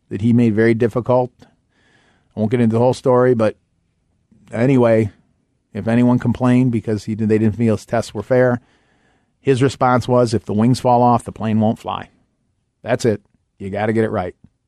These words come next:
So I equate that to, um, <clears throat> retirement planning. If the wings fall off, the plane won't fly. And so we really wanna be aware of this when we look at our plan. Are we complete?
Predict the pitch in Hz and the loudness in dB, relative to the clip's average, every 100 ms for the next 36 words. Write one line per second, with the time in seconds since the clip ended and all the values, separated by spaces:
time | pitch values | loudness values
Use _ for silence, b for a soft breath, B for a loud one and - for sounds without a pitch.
0 | _ _ _ _ _ _ _ _ - 110 | _ _ _ _ _ _ _ _ -4 0
1 | 156 135 - 135 123 143 135 - 127 117 | 2 2 -2 -4 0 0 2 4 2 2
2 | - 127 120 113 123 117 107 107 _ - | 0 2 2 0 -2 -2 -2 -4 _ -2
3 | 208 170 139 117 127 151 127 98 - 110 | 2 2 0 -2 -2 0 0 -2 -6 -6
4 | 92 92 _ _ - 104 - 110 135 131 | -6 -10 _ _ -16 -12 -6 -2 0 0
5 | - 139 131 131 147 143 _ _ _ _ | -2 0 2 2 0 0 _ _ _ _
6 | _ _ - - 120 120 120 110 - 95 | _ _ -20 -10 -2 0 2 0 -4 -6
7 | 92 78 - _ _ _ _ _ 104 - | -6 -8 -20 _ _ _ _ _ -10 -4
8 | 117 127 131 165 156 143 139 123 123 117 | 0 2 4 4 4 2 2 2 2 2
9 | 110 113 113 127 120 104 101 95 95 - | 2 2 4 4 4 2 -2 -4 -6 -12
10 | 110 104 101 104 110 113 - 104 101 - | -4 0 0 0 -2 -4 -4 -4 -4 -2
11 | 110 92 - - 107 110 110 107 101 - | -4 -4 -8 -4 0 0 0 -2 -6 -4
12 | 113 101 | -6 -6